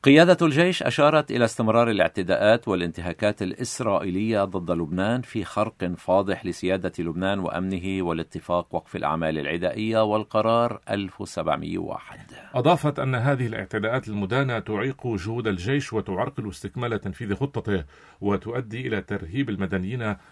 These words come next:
Speaker 2: وتوقع شهداء وجرحى بينهم، إضافة إلى تهجير عشرات العائلات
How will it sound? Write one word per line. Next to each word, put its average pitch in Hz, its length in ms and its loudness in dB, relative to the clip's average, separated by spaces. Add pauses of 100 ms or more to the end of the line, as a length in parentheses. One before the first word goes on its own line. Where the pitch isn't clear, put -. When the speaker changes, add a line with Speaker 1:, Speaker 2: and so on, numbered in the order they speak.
(140)
Speaker 2:
وتوقع 113 580 -2
شهداء 120 440 -4
وجرحى 113 440 -2
بينهم، 87 400 -2 (300)
إضافة 110 440 -2
إلى 123 240 -2
تهجير 92 460 -4
عشرات 113 460 -4
العائلات 101 520 -2